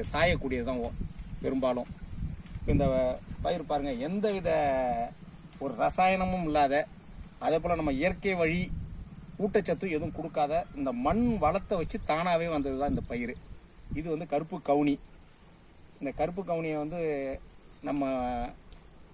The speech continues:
உணவா எடுத்துக்கிட்டோம்னா அதுல என்னென்ன சத்துக்கள் இருக்கு நம்ம பழைய இதுல காணொளியில நம்ம சொல்லியிருக்கிறோம்.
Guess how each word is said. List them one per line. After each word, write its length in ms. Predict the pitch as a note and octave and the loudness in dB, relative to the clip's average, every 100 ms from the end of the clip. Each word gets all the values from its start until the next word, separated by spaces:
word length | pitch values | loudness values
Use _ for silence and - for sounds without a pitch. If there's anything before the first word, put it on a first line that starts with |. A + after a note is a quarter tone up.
| - - - - - - - - - - | -20 -20 -20 -20 -20 -20 -20 -20 -20 -6
உணவா 280 | D#3 E3+ F3 D#3 | 2 6 8 6
எடுத்துக்கிட்டோம்னா 520 | D3 D#3 C3+ C3 E3 - - - - | 4 -2 -2 -2 -2 -4 -12 -20 -2
அதுல 240 | D#3+ E3+ D#3 | 0 2 2
என்னென்ன 260 | E3 F3+ D#3+ D3 C3+ C3+ B2+ | 2 0 0 0 -2 -2 -4
சத்துக்கள் 300 | - - C#3+ | -4 -6 -4
இருக்கு 180 | C#3 E3 | -4 -2
நம்ம 120 | C#3 A#2+ | -2 -2
பழைய 280 | C3 C3+ C3 | 0 0 0
இதுல 160 | C3 D3+ C#3+ C3 C3 | 0 2 2 0 0
காணொளியில 360 | C#3+ C#3+ C3 C3 | 0 2 2 0
நம்ம 140 | A#2+ | -2
சொல்லியிருக்கிறோம். 520 | - C3+ C#3+ A#2+ A#2+ | -2 0 0 -2 -6